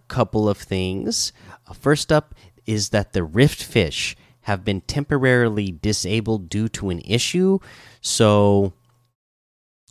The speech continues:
no Rift Fish are available in the game right now. I don't know what happened, but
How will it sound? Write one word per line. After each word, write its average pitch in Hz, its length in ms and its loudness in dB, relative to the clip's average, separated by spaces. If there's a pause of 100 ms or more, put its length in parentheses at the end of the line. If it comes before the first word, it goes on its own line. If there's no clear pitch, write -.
(100)
no 107 240 6
Rift 113 380 4
Fish - 300 0
are 92 200 2
available 95 420 2
in 90 160 -2
the 87 60 -4
game 87 240 -2
right 87 120 -2
now. 80 100 -2
I 90 80 0
don't 110 180 2
know 117 80 6
what 110 140 4
happened, 107 400 0
but 95 160 2